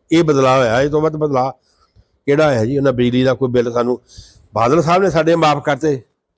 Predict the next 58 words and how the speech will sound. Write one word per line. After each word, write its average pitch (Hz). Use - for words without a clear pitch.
ਤੇ 208
ਇਹਨਾਂ 208
ਨੇ 208
ਸਾਡੇ 151
ਮਾਫ਼ 143
ਕਰਕੇ 165
ਕੋਈ 160
ਸਾਨੂੰ 143
ਪੈਸੇ 131
ਦੇਣੇ 147
ਨਾਲ 170
ਸ਼ੁਰੂ 180
ਕੀਤੇ 196
ਵੀ 185
"ਆ 175
ਲਓ 175
ਬਲਬ 156
ਸਾਡੇ 151
ਲਾ 147
ਲਿਆ 139
ਕਰੋ।" 147
ਇਹਨਾਂ 208
ਨੇ 196
ਕਿਹੜਾ 190
ਕੰਮ 165
ਕੀਤਾ 139
ਜੀ? 127
ਨਹਿਰੀ 165
ਪਾਣੀ 165
ਉਹਨੇ 180
ਮਾਫ਼ 160
ਕੀਤੇ, 147
ਇਹ 160
ਸਾਨੂੰ 151
ਖਾਦ 120
ਦੇ 147
ਜਾਂਦਾ 190
ਮੁਫ਼ਤ, 214
ਤੁਸੀਂ 180
ਪਾ 151
ਲਿਆ 151
ਕਰੋ। 156
ਉਹ 240
ਤੇ 254
ਉਹਨੇ 277
ਸਾਰੇ 247
ਕੰਮ 233
ਕੀਤੇ 185
ਅਕਾਲੀ 147
ਦਲ 147
ਨੇ। 214
ਇਹਦਾ 277
ਕੀ 269
ਮੁਕਾਬਲਾ 240
ਅਕਾਲੀ 180
ਦਲ 156
ਦੇ 131
ਨਾਲ? 95